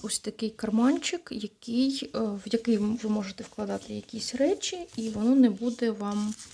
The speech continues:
е, кататися по всьому багажнику. Розмір цієї штучки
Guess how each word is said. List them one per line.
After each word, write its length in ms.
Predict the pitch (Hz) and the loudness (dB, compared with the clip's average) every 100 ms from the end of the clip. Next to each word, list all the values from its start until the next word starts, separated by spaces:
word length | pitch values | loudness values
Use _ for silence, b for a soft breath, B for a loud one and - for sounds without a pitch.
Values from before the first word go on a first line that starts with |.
| B B B B B B _ 214 | B B B B B B _ -8
е, 120 | 208 | -6
кататися 540 | 214 247 247 262 - | -4 -2 -2 -2 -6
по 120 | - 190 | -8 -10
всьому 420 | - 208 214 202 | -8 0 0 0
багажнику. 600 | 202 214 214 - - - _ _ - - _ _ B B B B B | -4 -6 -8 -10 -12 -14 _ _ -20 -20 _ _ B B B B B
Розмір 460 | 226 254 285 269 269 | 2 2 4 2 2
цієї 380 | - 247 240 240 | 2 4 4 4
штучки 840 | - 254 247 - - 226 220 | -2 -2 -2 -4 -6 -2 -2